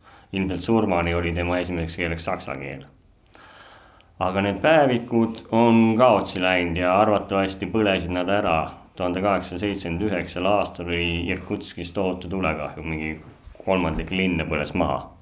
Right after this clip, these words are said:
Ja siis põlesid ilmselt ka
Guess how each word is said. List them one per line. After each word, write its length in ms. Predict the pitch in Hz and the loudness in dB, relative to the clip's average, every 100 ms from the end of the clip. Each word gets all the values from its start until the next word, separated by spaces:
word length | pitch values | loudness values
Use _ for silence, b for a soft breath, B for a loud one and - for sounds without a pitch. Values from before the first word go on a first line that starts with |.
| - B B B B B | -20 B B B B B
Ja 240 | 85 85 | 0 0
siis 240 | 82 90 82 | 0 -2 -2
põlesid 580 | 90 82 82 82 82 98 | 0 2 2 0 -2 -4
ilmselt 440 | 85 80 80 80 | -4 -2 -4 -6
ka 160 | - | -2